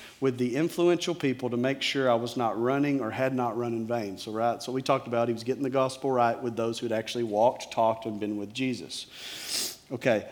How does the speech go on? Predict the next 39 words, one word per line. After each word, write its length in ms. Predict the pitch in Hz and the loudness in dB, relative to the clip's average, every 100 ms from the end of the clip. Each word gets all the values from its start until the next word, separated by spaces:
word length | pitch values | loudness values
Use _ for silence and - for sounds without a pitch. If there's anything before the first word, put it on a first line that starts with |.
| - | 0
"But 140 | 143 | 6
I 80 | 131 | 6
did 280 | 131 165 175 | 8 4 4
so," 220 | - 165 | 2 2
da, 100 | 156 | 2
da, 120 | 156 | 2
da, 180 | 156 156 | 2 2
verse 240 | 143 147 - | 2 0 2
three, 240 | 156 135 - - | 4 4 0 -12
"Yet 400 | - 156 151 - | 4 6 6 6
not 480 | 147 156 185 196 190 | 4 8 8 6 6
even 340 | 175 185 165 139 | 4 4 4 4
Titus, 640 | - 185 185 143 123 - | 6 8 8 6 2 0
who 120 | 139 | 0
was 180 | 127 123 | 0 2
with 260 | 160 190 | 4 4
me, 440 | 147 117 110 117 117 - | 4 2 2 0 -4 -10
was 220 | 135 131 | -4 -4
compelled 800 | - 123 113 - 160 123 110 107 - - | -4 -4 -4 0 2 2 0 -2 -8 -18
to 100 | - | -8
be 140 | 113 | -4
circumcised, 920 | 117 - 175 165 113 - 92 95 98 - | -2 2 2 0 -4 -4 -4 -4 -8 -8
although 400 | 117 120 117 113 | -4 -4 -2 -2
he 140 | 113 | -2
was 260 | 117 104 95 | -4 -4 -6
a 60 | 117 | -4
Greek." 580 | 139 151 101 - - - - - - | 0 0 -2 -8 -20 -20 -20 -20 -14
This 160 | - | -10
is 100 | 117 | -4
the 160 | 127 143 | 0 2
issue 260 | 139 156 | 2 0
of 80 | 139 | -2
Jewishness. 580 | 131 135 127 - 127 - | 0 2 2 0 -4 -4
We'll 100 | 131 | -2
get 140 | 143 | 0
into 160 | 139 123 | 2 0
this 280 | 117 117 - | 0 -2 -2
next 280 | 120 117 - | -8 -10 -10
week. 200 | - | -10